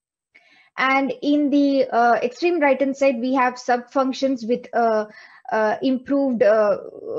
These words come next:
capabilities, uh, uh, with A F X T P support and improved configurability. Uh, now, in the switched mode, we get more powers across all these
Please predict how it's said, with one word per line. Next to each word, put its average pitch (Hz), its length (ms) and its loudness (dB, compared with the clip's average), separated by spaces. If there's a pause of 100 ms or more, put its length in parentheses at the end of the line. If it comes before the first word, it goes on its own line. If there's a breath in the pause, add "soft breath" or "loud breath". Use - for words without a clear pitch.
(200)
capabilities, 220 840 -2
uh, 202 320 -4
uh, 214 340 -4
with 226 220 -4
A 220 100 0
F 220 120 -6
X - 160 -8
T 214 80 -10
P - 120 -10
support 240 480 -2
and 214 240 -2
improved 214 540 -6
configurability. 190 840 -6 (1080)
Uh, 233 400 2
now, 277 460 4 (100)
in 285 240 2
the 277 160 2
switched 320 420 -4 (160)
mode, 269 440 2
we 247 100 0
get 247 240 0
more 233 220 0
powers 240 500 0
across 226 480 -2
all 220 320 -2
these 226 380 -6